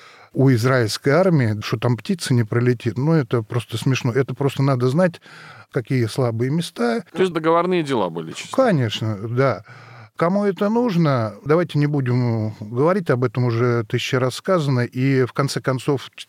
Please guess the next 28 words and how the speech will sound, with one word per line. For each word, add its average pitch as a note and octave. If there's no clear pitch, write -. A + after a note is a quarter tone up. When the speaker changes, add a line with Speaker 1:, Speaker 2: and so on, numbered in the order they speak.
Speaker 1:
через B2
какое-то B2+
время B2
это -
станет A2+
известно. A2
То, E3+
что E3
там E3
творится, E3
просто C#3+
идёт C#3
фактически -
вырезание C#3
целого A2
народа, A2
и A2+
на C3
это B2
просто B2+
так C3+
смотрят, D#3+
ну, C3+
это A#2+
ужасает. A#2+
Удивляет D#3+
такой D3
момент. G#2